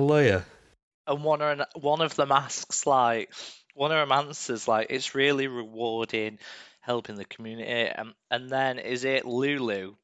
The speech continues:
Speaker 1: Is that a name? I don't
Speaker 2: Can't
Speaker 1: know.
Speaker 2: remember. Um, the other lawyer she works with is like, "I don't know, getting half the wage for twice the work." And
Speaker 1: Yeah.
Speaker 2: <laughs> it's like
Speaker 1: But yeah, so this is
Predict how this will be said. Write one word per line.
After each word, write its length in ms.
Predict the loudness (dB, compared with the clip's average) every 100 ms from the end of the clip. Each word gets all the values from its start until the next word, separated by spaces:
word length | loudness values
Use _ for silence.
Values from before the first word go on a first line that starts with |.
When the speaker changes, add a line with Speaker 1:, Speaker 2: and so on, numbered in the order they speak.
| _ _ _ _ -8
Speaker 1:
Is 160 | -2
that 140 | 2 2
a 60 | 4
name? 380 | 4 4 2 0
I 80 | 4
don't 140 | 6
Speaker 2:
Can't 180 | 6 4
Speaker 1:
know. 60 |
Speaker 2:
remember. 460 | 0 -2 -2 -2 -2 -2
Um, 640 | 2 4 6 4 2 -8 -4
the 120 | -2
other 180 | 0 0
lawyer 360 | 2 4 4 2
she 160 | 0 0
works 380 | 2 2 0
with 100 | -4
is 100 | -2
like, 380 | 2 4 4 2
"I 240 | 2 4 4
don't 120 | 2
know, 300 | 2 2 2
getting 680 | 0 0 0 0 0 -2 -6
half 460 | 0 2 2 0
the 80 | -8
wage 460 | -2 2 2 2 -2
for 580 | -4 -2 2 2 2 0
twice 440 | -2 0 0 -2
the 120 | -8 -8
work." 640 | -2 2 4 4 2 -2
And 240 | -2 -2 -2
Speaker 1:
Yeah. 220 | 4 4 2
Speaker 2:
<laughs> 60 | -4 -2 -2 -2
it's 260 | -4 0
like 640 | 4 6 4 2 -4 -10 -12 _ _ _ -20 -16 -2
Speaker 1:
But 200 | 2 6
yeah, 120 | 6
so 160 | 6 2
this 200 | 2 4
is 320 | 4 2 -4